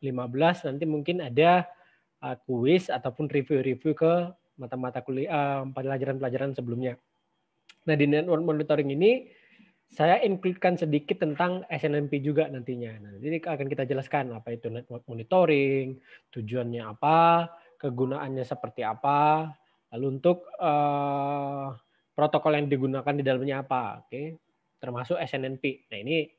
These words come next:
akan coba kita jelaskan satu, eh, pada sesi ini. Oke, yang pertama,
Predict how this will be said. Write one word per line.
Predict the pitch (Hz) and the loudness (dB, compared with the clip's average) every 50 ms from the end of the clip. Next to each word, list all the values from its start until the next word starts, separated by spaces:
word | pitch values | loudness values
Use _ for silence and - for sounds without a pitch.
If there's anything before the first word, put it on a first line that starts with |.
| _ _ _ | _ _ _
akan | 165 147 120 117 127 123 127 127 | -14 -12 -8 -8 -8 -8 -8 -10
coba | 117 - 123 127 120 | -10 -8 -8 -8 -6
kita | 127 120 120 | -6 -6 -6
jelaskan | 113 123 117 113 113 - - 131 139 131 | -6 -6 -8 -8 -8 -6 -6 -6 -6 -8
satu, | - - 127 113 - 123 120 143 | -10 -12 -14 -10 -8 -8 -8 -8
eh, | 147 139 127 120 120 117 117 117 117 120 117 117 113 - | -8 -8 -6 -6 -6 -6 -8 -8 -8 -8 -10 -10 -10 -8
pada | - 110 117 123 131 120 - | -8 -8 -6 -8 -8 -8 -10
sesi | 117 110 - 123 | -10 -10 -8 -8
ini. | 113 110 107 - _ _ _ _ _ _ _ _ _ _ _ _ | -10 -10 -12 -14 _ _ _ _ _ _ _ _ _ _ _ _
Oke, | _ - 151 165 185 | _ -2 0 0 0
yang | 180 139 135 | -2 -4 -8
pertama, | 147 151 185 196 208 185 | 0 2 4 4 4 2